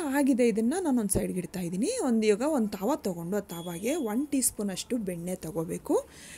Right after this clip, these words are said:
ಬೆಣ್ಣೆನ ಆ ತಾವಲ್ಲಿ ಸ್ವಲ್ಪ ಮೆಲ್ಟ್ ಆಗೋಗ್ಬಿಡ್ಬೇಕು. ಈಗ ಅದಕ್ಕೆ ಒಂದು ಸ್ವಲ್ಪ ಕ್ರಷ್ ಮಾಡಿರೋಂಥ ಕಸ್ತೂರಿ ಮೇಥಿನ ಮತ್ತು ಕಟ್ ಮಾಡಿರೋಂಥ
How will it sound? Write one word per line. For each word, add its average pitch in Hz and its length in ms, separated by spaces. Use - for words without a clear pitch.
ಬೆಣ್ಣೆನ 220 520
ಆ 294 120
ತಾವಲ್ಲಿ 196 500
ಸ್ವಲ್ಪ 190 300
ಮೆಲ್ಟ್ 180 320
ಆಗೋಗ್ಬಿಡ್ಬೇಕು. 175 720
ಈಗ 214 200
ಅದಕ್ಕೆ 208 380
ಒಂದು 233 160
ಸ್ವಲ್ಪ 233 260
ಕ್ರಷ್ - 260
ಮಾಡಿರೋಂಥ 226 440
ಕಸ್ತೂರಿ 202 400
ಮೇಥಿನ 180 480
ಮತ್ತು 254 340
ಕಟ್ 220 240
ಮಾಡಿರೋಂಥ 240 560